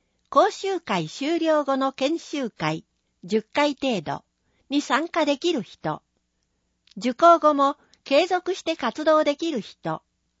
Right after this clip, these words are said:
自宅にパソコン、Windowsがあり、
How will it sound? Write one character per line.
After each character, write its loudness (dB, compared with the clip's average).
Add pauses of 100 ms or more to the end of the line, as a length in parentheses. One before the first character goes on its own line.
(760)
自 -6
宅 0
に -2
パ -4
ソ 0
コ -2
ン、 -8 (120)
Windows -2 (280)
が 0
あ 2
り、 -4